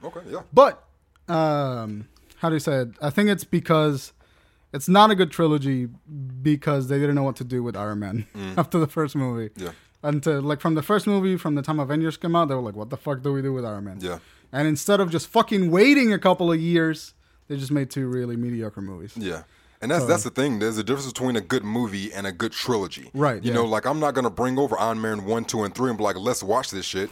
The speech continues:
Speaker 1: Like, no,
Speaker 2: <laughs> Yeah,
Speaker 1: we're not gonna
Speaker 2: gonna
Speaker 1: do
Speaker 2: bring
Speaker 1: that.
Speaker 2: Iron Man one.
Speaker 1: We're gonna bring <laughs> Iron Man one, and we're gonna watch that. And maybe Iron Man three, just, like, there's nothing else on T V. There's nothing. But yeah,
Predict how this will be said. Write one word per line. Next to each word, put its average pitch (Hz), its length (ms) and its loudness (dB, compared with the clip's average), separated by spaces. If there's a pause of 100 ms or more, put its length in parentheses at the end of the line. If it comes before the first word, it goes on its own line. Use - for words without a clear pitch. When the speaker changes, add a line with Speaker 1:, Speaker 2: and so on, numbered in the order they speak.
(140)
Speaker 1:
Like, 104 180 -4
no, 156 200 2
Speaker 2:
<laughs> - 0 -
Yeah, - 80 2
Speaker 1:
we're 190 80 0
not - 240 0
gonna 180 140 -2
Speaker 2:
gonna 175 60 2
Speaker 1:
do 185 60 2
Speaker 2:
bring 175 120 2
Speaker 1:
that. - 100 2
Speaker 2:
Iron 151 100 2
Man 131 220 -4
one. 139 160 2
Speaker 1:
We're 156 60 4
gonna 175 140 2
bring - 200 4
<laughs> - 40 8
Iron - 300 10 (460)
Man 523 100 8 (100)
one, 160 360 6 (360)
and 196 180 6
we're 202 60 0 (100)
gonna 175 180 0
watch 160 240 2
that. 139 320 4 (280)
And 147 140 -6
maybe 208 380 4
Iron 175 340 4
Man 160 240 2
three, 135 300 0
just, 117 200 -4
like, 113 200 2
there's 123 200 0
nothing 147 380 2
else 139 160 4
on 135 160 0
T 113 160 -6
V. 101 120 -8
There's 113 200 -2
nothing. 139 320 -2 (460)
But 113 120 -2
yeah, 98 220 0